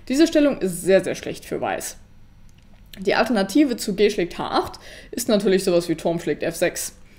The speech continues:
Aber jetzt nach Turm G acht hängt dieser Bauer auf G sieben. Und wenn der fällt, dann hat der einem erstmal nicht groß was gebracht. Weiß kann versuchen, den zu verteidigen, aber hier kann Schwarz zum Beispiel Springer D drei spielen.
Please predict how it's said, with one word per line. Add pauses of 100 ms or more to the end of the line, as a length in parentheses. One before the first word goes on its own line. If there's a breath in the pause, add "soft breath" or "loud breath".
(180 soft breath)
Aber
jetzt
nach
Turm
G
acht
hängt
dieser
Bauer
auf
G
sieben. (120)
Und
wenn
der
fällt, (140)
dann (180)
hat
der
einem
erstmal
nicht
groß
was
gebracht. (720 loud breath)
Weiß
kann
versuchen,
den
zu
verteidigen, (180)
aber
hier
kann
Schwarz
zum
Beispiel
Springer
D
drei
spielen.